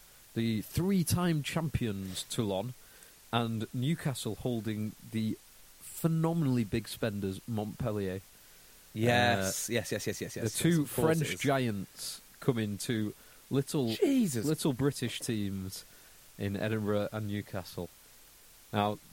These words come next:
Speaker 1: the Edinburgh result, so you look at it, you look at the result, the scoreline,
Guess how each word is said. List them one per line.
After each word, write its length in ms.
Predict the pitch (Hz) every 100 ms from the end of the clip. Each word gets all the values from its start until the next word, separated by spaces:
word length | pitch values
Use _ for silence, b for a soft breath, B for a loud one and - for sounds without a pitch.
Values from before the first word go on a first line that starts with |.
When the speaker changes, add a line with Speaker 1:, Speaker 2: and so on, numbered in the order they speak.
| -
Speaker 1:
the 160 | 117 123
Edinburgh 460 | 143 143 113 101
result, 480 | 104 101 98 92 - - - - - - - - - - - - - -
so 320 | - 135 123 - - - - - - - - - - - -
you 160 | 139
look 240 | 147 160 -
at 80 |
it, 200 | 107 95 - - - - -
you 120 | 127 139
look 180 | 170
at 60 | 185
the 60 | 151
result, 500 | 131 110 123 98 -
the 60 | 113
scoreline, 680 | - 131 113 101 92 92